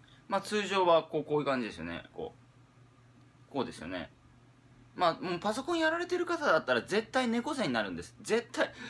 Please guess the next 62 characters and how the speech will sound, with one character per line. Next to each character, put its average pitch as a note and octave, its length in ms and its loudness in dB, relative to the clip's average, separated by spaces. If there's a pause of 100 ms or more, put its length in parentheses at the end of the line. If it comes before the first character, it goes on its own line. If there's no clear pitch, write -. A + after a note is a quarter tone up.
(160)
こ F#3+ 80 0
れ F#3+ 60 0
パ G#3 120 0
ソ A#3+ 140 -4
コ B3+ 100 0
ン B3+ 60 2
や B3+ 100 2
ら B3 140 0
れ B3 60 0
る A#3+ 60 -4
方 A#3+ 260 2
は、 D3 280 8
も C3 60 -2
う C3+ 40 -4
集 C4 300 -2
中 C4 240 -2
す B3+ 100 -6
る A#3+ 120 -4
と、 F#3+ 300 2 (180)
ま G#3 100 2
あ - 20 4
最 D4+ 220 2
初 F4+ 140 -2
は F4+ 340 4
姿 G3+ 240 -4
勢 B3 120 0
を A#3+ 100 4
良 B3 100 0
く A#3+ 100 -8
し - 160 -2
よ D3+ 100 6
う D3 40 0
と D3 60 0
思 D#3 140 0
っ D3+ 60 -6
て、 D3+ 380 4 (240)
こ E3 140 0
う E3 40 2
や D3+ 120 6
っ - 80 -6
て G#3 100 -8
た F#3 100 4
と A#2+ 120 -2
し - 80 -8
て B2 100 -4
も、 C3 300 0 (220)
も G3 100 -2
う F3 60 2
徐 B3 160 2
々 E4+ 160 0
に G#3+ 120 2
徐 A#3+ 140 0
々 A3+ 140 0
に C#3+ 100 0
絶 F3 260 -2
対 A#3+ 200 2
こ G3 160 -4
う - 20 2
な C#3+ 100 4
り G#2 80 -2
ま F2 100 -8
す。 - 160 -16